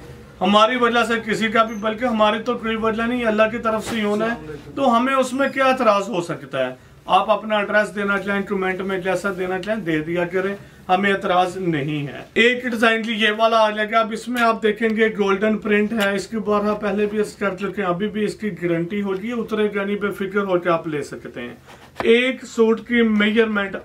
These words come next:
almost seven point seven फ़ाइव meter होगी।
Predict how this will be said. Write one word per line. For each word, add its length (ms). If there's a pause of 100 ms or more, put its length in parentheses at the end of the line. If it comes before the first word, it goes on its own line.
almost 680
seven 500
point 300
seven 480
फ़ाइव 260 (420)
meter 400
होगी। 440